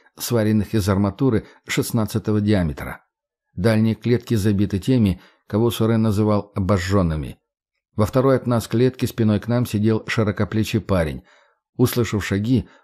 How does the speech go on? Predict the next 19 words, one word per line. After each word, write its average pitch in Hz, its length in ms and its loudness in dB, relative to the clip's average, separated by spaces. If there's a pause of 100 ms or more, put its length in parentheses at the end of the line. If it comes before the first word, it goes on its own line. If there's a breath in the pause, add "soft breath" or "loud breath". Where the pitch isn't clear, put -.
(140)
он 107 160 2
чуть 123 260 0
повернул 110 460 2
голову 113 400 2
и - 260 -4
тут 123 260 0
же 110 120 2
отвернулся. 101 800 -2 (440)
Обожженные 113 720 2
же 85 340 -2
мгновенно 117 500 2
замолчали. 110 760 0 (420 soft breath)
Едва 110 260 0
с 101 40 -4
другой 110 280 0
стороны 104 400 2
вагона 104 400 2
появился 107 560 -2
паренек, 104 580 2